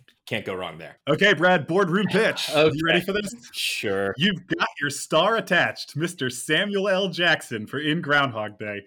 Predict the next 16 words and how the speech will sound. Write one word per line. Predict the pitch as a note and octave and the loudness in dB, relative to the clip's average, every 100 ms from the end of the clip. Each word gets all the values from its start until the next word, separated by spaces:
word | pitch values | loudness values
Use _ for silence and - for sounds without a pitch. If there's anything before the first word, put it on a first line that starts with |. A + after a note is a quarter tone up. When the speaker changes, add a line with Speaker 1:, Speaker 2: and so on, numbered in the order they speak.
| B2 | -4
Speaker 1:
Yes. | A#2 F2+ - - _ | -2 -2 -4 -12 _
Speaker 2:
Pitch | - D3 | -4 -4
it | C#3+ | -4
to | D3 | -2
the | C#3+ | 0
executives. | C#3 B2 A#2+ A2 G2 F#2 - | 0 0 0 -2 -8 -10 -2
Speaker 1:
Okay. | A2+ A2 G#2 | -2 -2 -4
Speaker 2:
Go | |
ahead. | F2 G2 - _ _ _ _ _ _ _ _ _ _ _ | -4 -8 -14 _ _ _ _ _ _ _ _ _ _ _
Speaker 1:
It's | C3 - | 2 2
Groundhog | - B2+ A2 F#2+ F#2+ F2+ E2+ | -2 0 0 0 -4 -6 -4
Day | F2+ | -4
in | F2 | -4
Punxsutawney, | F2 G2+ F#2+ G2 - F#2 F#2+ | -6 -10 -10 -10 -8 -6 -6
P | - G#2 F2+ | -6 -6 -4
A, | E2+ E2 | -6 -8